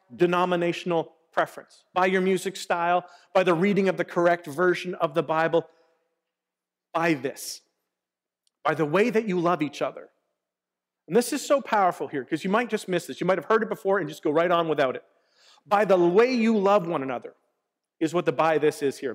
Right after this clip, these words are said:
Verse thirty-five, "By this, everyone will know you are my disciples if you love one another." There is only one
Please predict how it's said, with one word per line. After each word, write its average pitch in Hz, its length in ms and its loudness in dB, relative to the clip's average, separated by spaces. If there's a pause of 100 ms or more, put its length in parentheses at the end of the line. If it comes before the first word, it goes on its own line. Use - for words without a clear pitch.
Verse 202 200 0
thirty-five, 165 680 -4
"By 208 440 2 (120)
this, 139 640 -2 (840)
everyone 190 380 0
will 180 120 -2
know 160 200 0
you 151 160 0
are 135 100 0
my 127 180 -8
disciples - 680 -16 (760)
if 147 180 -4
you 135 80 -4
love 123 180 -8
one 120 140 -20
another." 117 180 -20 (1400)
There 214 200 0
is 220 320 -2
only 254 360 0
one 170 580 -2